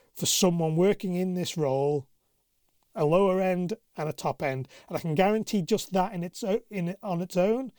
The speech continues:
will start to create more interest in your job adverts. So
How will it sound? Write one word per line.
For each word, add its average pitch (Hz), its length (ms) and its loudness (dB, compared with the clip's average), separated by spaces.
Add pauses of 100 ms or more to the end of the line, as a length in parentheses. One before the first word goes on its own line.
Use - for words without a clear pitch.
(360)
will 180 520 2
start 185 500 -2
to 175 420 0
create 180 360 2
more 185 280 4
interest 185 460 -2
in 151 160 -6
your 143 300 -2 (160)
job 143 260 -2
adverts. 123 540 -8 (1080)
So 269 300 4